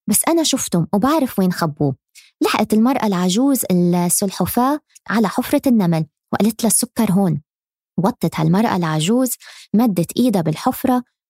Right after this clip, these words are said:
وأخدت فقط قطعة سكر وحدة، حطتها بالشاي، حركت الشاي،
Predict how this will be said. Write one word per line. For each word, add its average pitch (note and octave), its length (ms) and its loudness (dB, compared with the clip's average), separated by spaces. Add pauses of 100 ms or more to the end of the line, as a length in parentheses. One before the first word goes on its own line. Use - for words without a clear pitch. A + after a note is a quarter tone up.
وأخدت G#3 560 -2
فقط A#3+ 500 -4 (200)
قطعة B3+ 340 0
سكر F4 420 -2
وحدة، F#3 420 -2 (360)
حطتها C4 420 -2
بالشاي، D#4 540 0 (420)
حركت D4 540 -2
الشاي، D4+ 480 0